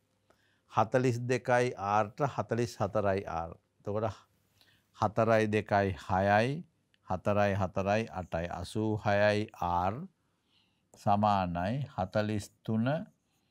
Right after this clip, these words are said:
ගුණ කිරීම විසි එක. ආර් හොයන අසූ හයෙන් බෙදෙනවා දැන්. දෙපසම. හ්ම්. ආර්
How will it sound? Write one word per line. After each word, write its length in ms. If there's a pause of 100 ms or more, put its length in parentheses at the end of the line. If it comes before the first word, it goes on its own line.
(400)
ගුණ 300
කිරීම 500 (100)
විසි 400
එක. 280 (1700)
ආර් 200
හොයන 260
අසූ 320
හයෙන් 240
බෙදෙනවා 420
දැන්. 200 (1300)
දෙපසම. 440 (540)
හ්ම්. 280 (2250)
ආර් 380